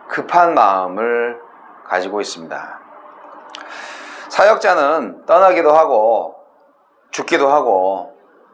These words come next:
또 사역을 마감하기도 하죠. 그러나 사역자가 전한 말씀은 영원히 남습니다. 사역자는 새로운 것을 전하는 사람이 아니고요. 하나님의 말씀을 생각나게 하는 사람이다.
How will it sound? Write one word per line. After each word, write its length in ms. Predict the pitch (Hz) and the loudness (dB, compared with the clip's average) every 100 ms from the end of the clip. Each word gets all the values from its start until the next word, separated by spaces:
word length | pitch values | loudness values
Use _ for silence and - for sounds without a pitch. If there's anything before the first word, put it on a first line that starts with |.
| _ _ | _ _
또 180 | 104 101 | -4 0
사역을 420 | 175 - 175 165 | 4 4 4 2
마감하기도 640 | 98 113 143 131 117 98 | 2 4 2 2 0 -4
하죠. 580 | 117 131 92 87 92 - _ _ _ _ _ - | -2 0 0 0 -2 -8 _ _ _ _ _ -2
그러나 540 | 120 127 170 202 - - _ _ - | 2 4 4 2 -4 -20 _ _ -4
사역자가 580 | 175 190 190 175 165 160 | 4 4 4 2 2 2
전한 400 | 131 147 156 131 | 2 2 2 2
말씀은 840 | 107 110 120 123 175 226 277 - - | 2 2 -4 2 2 2 -6 -18 -4
영원히 720 | 101 101 95 95 127 139 - - | -2 0 0 -2 -4 -6 -8 -10
남습니다. 600 | 85 85 - - - - _ _ - - - - - - | -8 -8 -14 -16 -18 -18 _ _ -20 -20 -20 -20 -20 0
사역자는 720 | 170 190 190 190 202 185 120 | 4 4 2 2 2 0 -4
새로운 400 | - 220 247 247 | 2 4 6 4
것을 240 | 214 208 | 2 2
전하는 480 | 143 139 160 170 170 | 2 2 4 2 2
사람이 420 | 160 147 156 165 | 2 2 2 -2
아니고요. 800 | - 120 143 104 139 151 85 - _ _ - - _ _ - | -4 -4 -4 0 4 4 0 -6 _ _ -20 -20 _ _ -4
하나님의 440 | - 214 220 214 | 0 0 0 2
말씀을 760 | 180 135 139 151 160 165 160 156 | 2 2 0 -2 0 2 2 0
생각나게 1300 | - 185 208 202 202 - - _ 127 117 117 127 123 | -4 0 4 6 4 0 -16 _ 0 0 2 2 0
하는 480 | 123 117 120 135 131 | 2 0 0 -4 -4
사람이다. 840 | 120 113 104 90 82 76 - - | -2 -2 -2 -2 -4 -4 -8 -14